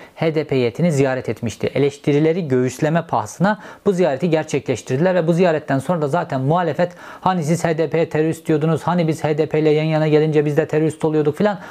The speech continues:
muhalefet yeri göğü inletti. Ama yapabileceği kadar tabii. Ama bunu göğüsledi,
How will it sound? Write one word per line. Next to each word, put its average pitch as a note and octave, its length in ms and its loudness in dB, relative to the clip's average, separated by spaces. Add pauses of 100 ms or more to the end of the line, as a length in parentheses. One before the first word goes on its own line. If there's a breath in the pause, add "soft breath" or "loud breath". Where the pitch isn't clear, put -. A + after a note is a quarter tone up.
(100)
muhalefet F3+ 380 0
yeri F#3+ 220 2
göğü G3+ 140 4
inletti. C3 500 -4 (280 loud breath)
Ama G#3 600 0 (220 loud breath)
yapabileceği C3+ 560 0
kadar A2 260 -4
tabii. C#3+ 380 -2 (260 loud breath)
Ama G3 440 0 (340 loud breath)
bunu D#3+ 320 2
göğüsledi, C#3+ 840 0